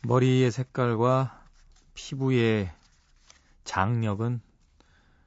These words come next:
자신이 더 이상 청춘이 아니라고 말하고 있습니다만 갈비뼈 사이에 꼭꼭 숨겨져 있는 심장만큼은 아직도 청춘이라고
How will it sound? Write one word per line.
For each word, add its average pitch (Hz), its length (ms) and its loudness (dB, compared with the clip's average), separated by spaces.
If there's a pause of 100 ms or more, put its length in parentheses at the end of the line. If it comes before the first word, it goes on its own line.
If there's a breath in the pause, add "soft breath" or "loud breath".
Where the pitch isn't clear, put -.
(240 soft breath)
자신이 113 340 -6
더 110 100 -4
이상 110 200 -4
청춘이 - 460 -6
아니라고 110 380 -4
말하고 85 320 -6
있습니다만 82 540 -14 (1600 soft breath)
갈비뼈 110 420 -2
사이에 101 300 -4
꼭꼭 - 480 -8
숨겨져 110 380 -6
있는 85 340 -8 (880 soft breath)
심장만큼은 92 840 -6 (200)
아직도 - 280 -12
청춘이라고 82 760 -10